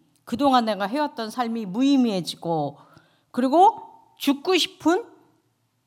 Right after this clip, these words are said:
자살 충동이, 자-, 자살 충동에 내몰린 거예요. 그러니까 삶이 뭐가 돼요?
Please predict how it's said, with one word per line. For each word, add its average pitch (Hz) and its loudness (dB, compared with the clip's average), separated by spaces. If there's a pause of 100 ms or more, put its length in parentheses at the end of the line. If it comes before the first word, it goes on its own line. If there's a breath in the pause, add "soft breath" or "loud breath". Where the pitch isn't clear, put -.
(260)
자살 220 -4
충동이, 202 -8 (880)
자-, 190 -4 (220)
자살 233 0
충동에 196 -6 (180)
내몰린 160 -4
거예요. 135 -18 (1400)
그러니까 247 2
삶이 330 2
뭐가 196 0
돼요? 180 -2